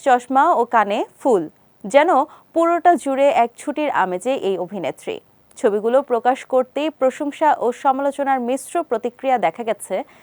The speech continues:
নেটিজেনদের মাঝে। সবারই জানা, দেশের শোবিজ অঙ্গনে এই অভিনেত্রীর হটনেসের জুড়ি নেই। প্রায়ই সাহসী অবতারে দেখা যায় জেবাকে।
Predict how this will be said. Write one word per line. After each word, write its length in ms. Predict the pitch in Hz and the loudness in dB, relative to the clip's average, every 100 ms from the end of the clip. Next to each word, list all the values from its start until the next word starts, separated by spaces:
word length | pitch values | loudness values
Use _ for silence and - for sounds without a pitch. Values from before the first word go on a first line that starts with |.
| _ 220 | _ 0
নেটিজেনদের 560 | 247 269 220 180 160 | 0 0 -2 -2 -2
মাঝে। 400 | 156 151 - 139 - _ _ - | -2 -4 -4 -10 -10 _ _ -8
সবারই 380 | - 277 320 339 | 4 6 6 4
জানা, 420 | 285 277 285 240 - - - | 4 4 6 2 0 -18 0
দেশের 300 | 269 - 339 | 2 2 -2
শোবিজ 480 | - 311 294 311 269 | 0 0 2 0 0
অঙ্গনে 580 | - 240 254 285 247 202 | 4 4 4 0 0 -2
এই 240 | - 240 | -2 -2
অভিনেত্রীর 600 | 240 277 285 285 220 190 202 | -2 -2 -4 -2 -2 -2 2
হটনেসের 760 | 254 262 277 285 269 247 240 | 2 2 -2 -4 0 -2 -2
জুড়ি 300 | 185 247 254 | -6 -4 -4
নেই। 240 | 226 139 87 _ - - | -4 -6 -10 _ -20 -6
প্রায়ই 300 | - 269 285 | 6 8 8
সাহসী 520 | 302 285 254 277 - 294 | 4 4 4 4 0 4
অবতারে 460 | 240 254 254 247 | 4 4 2 2
দেখা 260 | 220 185 247 | 2 2 0
যায় 200 | 202 185 | 2 0
জেবাকে। 480 | 180 165 147 127 | 0 -4 -4 -6